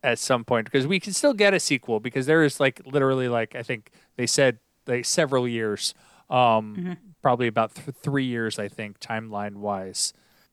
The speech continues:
Speaker 1: And so it's one of those, like, we can get another book in there, but we already have her death in this book. And so you kinda lose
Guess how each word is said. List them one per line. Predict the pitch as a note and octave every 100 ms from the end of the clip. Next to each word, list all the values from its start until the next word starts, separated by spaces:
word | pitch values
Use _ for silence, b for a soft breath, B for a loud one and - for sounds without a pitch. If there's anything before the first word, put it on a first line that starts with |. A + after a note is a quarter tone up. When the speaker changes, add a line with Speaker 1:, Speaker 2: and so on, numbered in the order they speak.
| _ _ -
Speaker 1:
And | C#3 C3
so | - - C3+ B2+ B2+ C3
it's | C3+ C3+ - - - -
one | C3+ D3 D3
of |
those, | C3 C3 C#3 B2+ -
like, | A#2+ A2 -
we | C3
can | C3+ D#3+
get | D#3+ B3
another | A#3 C#3+ B2
book | - B2 -
in | A#2+
there, | A#2+ A#2+
but | B2 C#3 -
we | D#3+
already | F#3 F#3+
have | - D#3+
her | D#3
death | B2+ C3+ C3 -
in | B2
this | A#2 -
book. | - G2 - _ _ _ _ _ -
And | C3
so | A#2+
you | C#3+ C3
kinda | - D3+ D3
lose | C3+ C3 C#3 C#3 C#3+ C#3+ A#2 - -